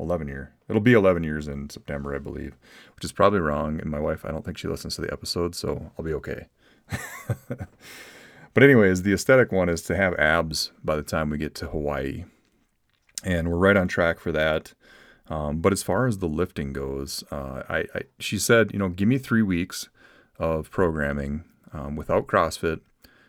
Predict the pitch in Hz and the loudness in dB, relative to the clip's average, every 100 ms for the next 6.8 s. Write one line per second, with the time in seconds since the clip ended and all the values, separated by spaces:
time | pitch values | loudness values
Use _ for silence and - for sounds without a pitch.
0 | _ - 80 80 - 98 123 - 110 90 | _ -6 -2 -2 0 0 0 0 0 0
1 | 87 80 76 69 69 - - 92 90 - | 0 -2 -2 -2 -6 -10 -8 -4 -2 2
2 | 110 85 82 71 73 76 110 95 - 87 | 2 4 2 0 -6 -2 -2 -2 0 0
3 | 80 76 67 67 - _ _ _ _ - | 0 -2 -4 -8 -16 _ _ _ _ -8
4 | 76 73 76 - - - 73 - 107 113 | -4 -4 -4 -8 -10 -8 -6 2 4 4
5 | 110 104 104 98 104 104 95 82 85 101 | 2 2 0 2 4 6 4 2 0 2
6 | 101 98 98 92 98 101 101 95 | 2 2 0 0 2 4 4 0